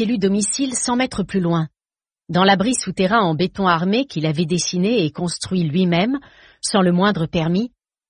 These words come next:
en ayant recours à des travailleurs philippins qui avaient vécu sur place dans des caravanes sans jamais se rendre en ville,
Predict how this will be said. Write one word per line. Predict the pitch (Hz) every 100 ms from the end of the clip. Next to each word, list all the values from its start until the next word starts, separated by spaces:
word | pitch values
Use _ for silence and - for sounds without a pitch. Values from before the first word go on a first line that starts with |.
| _ _
en | 196 220
ayant | 247 285
recours | 240 - 302 233
à | 165
des | 170
travailleurs | - 185 190 208 -
philippins | - 190 202 - 190
qui | 165 175
avaient | 156
vécu | 165 214 -
sur | 220 185 -
place | 202 220 247 -
dans | 170
des | 165
caravanes | 202 175 170 180 220 254 - - -
sans | - - 190
jamais | 226 240
se | 262 202
rendre | 190 175 180
en |
ville, | 156 156 147